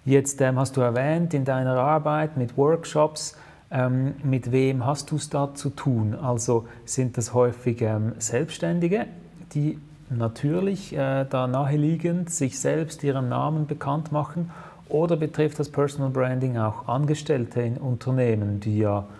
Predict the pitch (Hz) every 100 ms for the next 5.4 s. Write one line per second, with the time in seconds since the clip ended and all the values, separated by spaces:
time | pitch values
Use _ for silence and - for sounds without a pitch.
0 | - - 107 107 110 110 113 110 107 110
1 | 113 104 104 101 110 120 120 110 104 104
2 | 104 101 - - - 117 110 113 127 160
3 | 160 151 - 143 117 107 104 104 - -
4 | - - - - 113 - 120 113 113 120
5 | 98 90 95